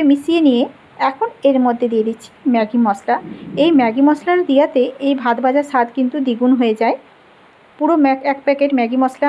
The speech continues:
আমি এর মধ্যে দিয়ে দিলাম। এখন ম্যাগি মশলাটা দিয়ে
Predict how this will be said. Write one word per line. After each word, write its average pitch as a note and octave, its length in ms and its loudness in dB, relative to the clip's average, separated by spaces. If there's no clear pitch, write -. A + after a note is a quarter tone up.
আমি A#3 200 -2
এর A#3+ 100 0
মধ্যে A#3+ 260 0
দিয়ে B3+ 220 -4
দিলাম। C#4 200 -2
এখন C#4 300 0
ম্যাগি C4+ 240 2
মশলাটা D4 500 0
দিয়ে A#3 140 2